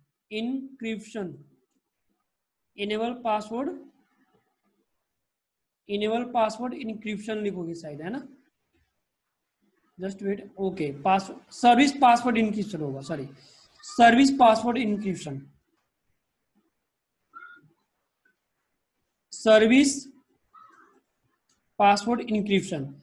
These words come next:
अब देखो, अभी मैंने password में आप देख पा रहे थे ना, सीसीएनए, अभी मैं क्या करता हूँ, शो running configure में जाओगे तो आप देख, अभी देखो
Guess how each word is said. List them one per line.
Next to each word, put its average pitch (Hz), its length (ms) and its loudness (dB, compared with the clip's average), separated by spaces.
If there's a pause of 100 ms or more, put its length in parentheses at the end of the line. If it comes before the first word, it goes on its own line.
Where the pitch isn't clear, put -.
(140)
अब 202 100 2
देखो, 247 160 4
अभी 247 200 6
मैंने 262 320 6
password 240 360 6
में 277 120 2
आप 226 180 4
देख 247 280 2
पा 262 140 8
रहे 247 120 2
थे 247 120 0
ना, 269 120 2
सीसीएनए, 269 600 2 (560)
अभी 233 200 4
मैं 277 200 4
क्या 262 160 4
करता 254 240 -2
हूँ, 262 260 0 (460)
शो 247 680 -2 (600)
running 226 600 0
configure 220 460 -2
में 233 120 -4
जाओगे 208 380 4 (540)
तो 247 40 2
आप 208 260 2
देख, 220 200 0 (120)
अभी 214 180 -2
देखो 180 300 -4